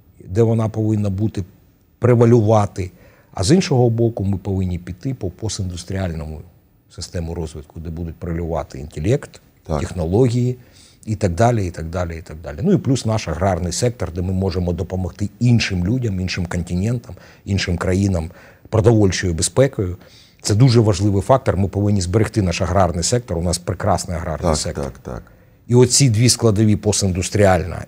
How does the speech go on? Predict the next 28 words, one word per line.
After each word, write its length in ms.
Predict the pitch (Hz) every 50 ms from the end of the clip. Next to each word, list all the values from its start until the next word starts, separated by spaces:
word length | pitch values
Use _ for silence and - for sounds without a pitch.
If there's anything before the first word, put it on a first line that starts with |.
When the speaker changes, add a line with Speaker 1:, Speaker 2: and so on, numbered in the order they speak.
| -
Speaker 1:
і 120 | - 101 95
аграрна, 560 | 87 82 87 98 131 160 180 170 143 113 98
яка 280 | - 95 92 - - 95
є, 300 | 92 90 85 78 - - - _ _ - _ _ _ _ _ _ _ _
високотехнологічна, 1120 | 95 98 - - - 101 - 95 - - 113 101 107 98 87 101 95 - - 98 95 90 - -
і 140 | - 104 101
те, 180 | 92 - 113 101
що 180 | - - 104
ми 100 | 95 98
можемо 380 | 95 98 101 95 101 98 95 95
накормити 600 | 90 92 90 92 92 90 90 90 85 87 - 80
людей 320 | 82 85 82 85 90 82
живих, 440 | 73 - 95 87 78 78 71 - - 78
да? 200 | 110 143 170 175 - - - - - - _ _ -
Оце 240 | 101 101 - 160 165
для 160 | 131 127 117
нас 260 | 117 110 107 - -
і 40 | 110
є 220 | 104 110 110 104 - - - - - _
той 220 | - 123 117 110
рівень 340 | 104 113 113 104 101 95 90
духовності, 680 | 82 95 - - 127 143 151 160 143 113 - - 104 92
який 260 | 92 85 - 101 95
ми 100 | 95 95
можемо 380 | 95 110 117 98 101 95 95
показати 520 | 85 87 90 - - 90 90 107 92 - 92
всьому 320 | 85 - - 92 87 87
світу, 480 | 85 - - 101 101 127 143 - -